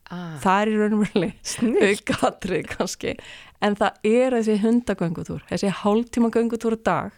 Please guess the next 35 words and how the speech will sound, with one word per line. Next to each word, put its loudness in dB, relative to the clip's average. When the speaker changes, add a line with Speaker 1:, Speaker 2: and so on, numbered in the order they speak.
Speaker 1:
Já. -10
Speaker 2:
hann -4
bara 2
breytir 0
lífi 0
fólks. -10
Speaker 1:
Já. -6
Speaker 2:
Það 4
er 4
ekki 0
alltaf -2
flóknara, -4
sko. -16
Speaker 1:
Nei, 0
mér -2
finnst -6
þetta -8
svo -4
geggjað. -8
Farið -4
út -12
með -4
hundinn. -6
Speaker 2:
Já. -4
Átt 0
ekki 0
hund, -2
það -2
skiptir -2
ekki 4
máli. -2
Farið 0
út -6
með -4
hann. -6